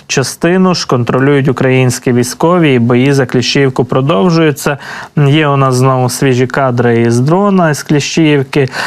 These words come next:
які поширювали різними каналами, і бачимо, що, м, тут місцевість дуже характерна. Саме село розташоване у низовині, навколо пагорби,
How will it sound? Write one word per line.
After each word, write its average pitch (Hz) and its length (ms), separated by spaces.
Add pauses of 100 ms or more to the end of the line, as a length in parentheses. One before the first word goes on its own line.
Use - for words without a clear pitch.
(240)
які 139 280
поширювали 135 880
різними 127 480
каналами, 170 640
і 135 40
бачимо, 135 640
що, 131 380 (420)
м, 151 160
тут 170 260
місцевість 147 640
дуже 135 200
характерна. 131 760
Саме 139 360
село 127 320
розташоване 123 680
у 131 120
низовині, 165 840
навколо 127 440
пагорби, 151 600